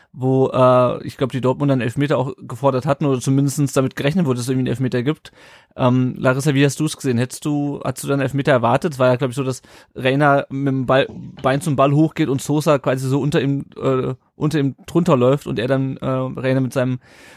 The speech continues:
Bein dann am Sosa so ein bisschen hängen bleibt. Wie hast du die Szene gesehen?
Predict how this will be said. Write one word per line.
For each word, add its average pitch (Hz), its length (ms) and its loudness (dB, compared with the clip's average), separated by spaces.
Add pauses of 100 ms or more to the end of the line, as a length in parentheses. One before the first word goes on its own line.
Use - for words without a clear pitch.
(120)
Bein 135 200 4
dann 139 80 4
am 123 100 2
Sosa 147 240 0
so 139 60 0
ein 127 40 -4
bisschen 127 160 -2
hängen 139 180 0
bleibt. 113 280 -2
Wie 127 100 -2
hast 127 120 -4
du 147 60 -6
die 143 100 -4
Szene 123 260 -6
gesehen? 123 380 -4